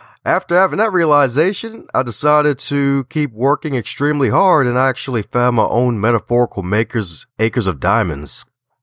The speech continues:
In the leadership sec-, section of the library, read a book by John Maxwell,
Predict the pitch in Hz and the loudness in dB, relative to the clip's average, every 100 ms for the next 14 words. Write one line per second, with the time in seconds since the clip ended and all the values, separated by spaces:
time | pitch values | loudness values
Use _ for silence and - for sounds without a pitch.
0 | _ 117 117 104 98 87 - - - - | _ 0 0 2 0 0 -6 -20 -14 0
1 | 123 117 120 - - 120 - 110 - 113 | 2 2 0 -2 -2 -2 -2 -8 -4 -4
2 | - 117 95 101 113 110 110 113 113 117 | -2 0 2 2 2 0 0 0 0 -2
3 | 85 92 92 82 101 90 80 98 104 95 | -2 -2 -2 -4 -4 -2 -2 0 2 2
4 | 110 113 - 107 113 117 113 | 0 0 -2 -2 2 2 2